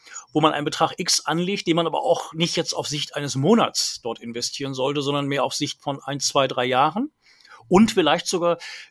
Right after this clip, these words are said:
äh, Cost Average. Das heißt, dass man einen Betrag X als Basisinvestment drin hat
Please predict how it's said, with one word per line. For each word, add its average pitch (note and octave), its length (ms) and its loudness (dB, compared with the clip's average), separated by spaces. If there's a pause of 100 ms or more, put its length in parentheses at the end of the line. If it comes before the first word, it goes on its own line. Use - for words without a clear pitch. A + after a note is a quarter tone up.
äh, D3+ 540 0
Cost D#3+ 240 2
Average. E3+ 400 4
Das A#2 140 -4
heißt, C#3 300 2
dass - 120 -2
man D3+ 140 -2
einen C#3 120 -4
Betrag C#3 280 -6
X - 400 0 (360)
als C3+ 200 -4
Basisinvestment F3 880 0
drin F3 200 0
hat G3 160 0